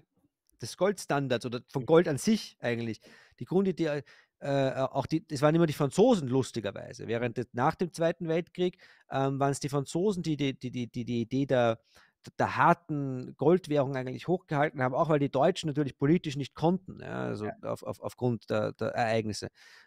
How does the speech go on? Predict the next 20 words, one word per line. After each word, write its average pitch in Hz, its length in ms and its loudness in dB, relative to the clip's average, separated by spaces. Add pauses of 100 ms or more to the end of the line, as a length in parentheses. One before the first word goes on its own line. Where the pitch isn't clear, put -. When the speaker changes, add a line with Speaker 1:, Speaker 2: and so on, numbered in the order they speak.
Speaker 1:
Ähm, 107 540 0
es 107 100 -8
ist 107 60 -10
bis 120 120 0
heute 165 240 8
so, 160 120 4
dass, 147 160 0
dass, 147 200 2
dass, - 220 -4
dass, - 240 -2
dass - 160 -10
Frankreich 156 640 4 (640)
den 143 100 4
politischen 165 540 4
Teil 147 240 2
abdeckt 151 520 -2
und 139 300 -10
Deutschland 139 480 0
den 127 100 -2
wirtschaftlichen. 127 600 -4